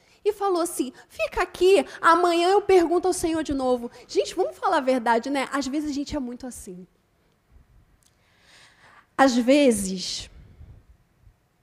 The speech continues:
tem muita gente que conversa assim com a gente, adolescente e tudo mais, e fala assim, "Como que eu sei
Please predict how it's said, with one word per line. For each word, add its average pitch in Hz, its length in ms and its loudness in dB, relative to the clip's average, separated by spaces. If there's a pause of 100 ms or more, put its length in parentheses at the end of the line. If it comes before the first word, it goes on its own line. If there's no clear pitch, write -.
(300)
tem 277 120 2
muita 370 260 2
gente 254 220 -4
que 247 80 -10
conversa 220 440 -2
assim 220 200 -6
com 202 60 -10
a 190 60 -6
gente, 220 440 -2
adolescente 208 520 -6
e - 60 -20
tudo 208 160 -12
mais, 226 380 -8
e 240 40 -18
fala 302 140 -16
assim, 294 200 -14 (420)
"Como 480 280 -10
que - 140 -12
eu 320 80 -8
sei 311 640 -4